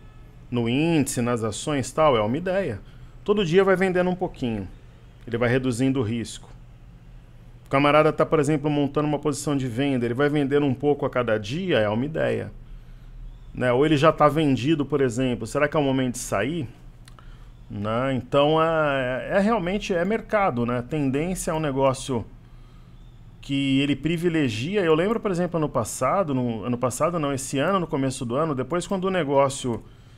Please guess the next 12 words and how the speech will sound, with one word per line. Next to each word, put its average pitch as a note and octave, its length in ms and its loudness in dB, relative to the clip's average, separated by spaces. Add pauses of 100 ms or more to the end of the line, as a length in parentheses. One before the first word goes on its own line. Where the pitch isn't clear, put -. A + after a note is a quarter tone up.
(240)
degringolou C3+ 800 2
com C3+ 100 -4
a B2+ 40 -2
covid B2 460 -2
depois B2 300 -2
do A#2+ 60 -8
carnaval, A#2 520 0
aí E3 80 2
realmente F3 360 -2
começou D#3+ 320 -6
a - 40 -10
cair, D3 340 -2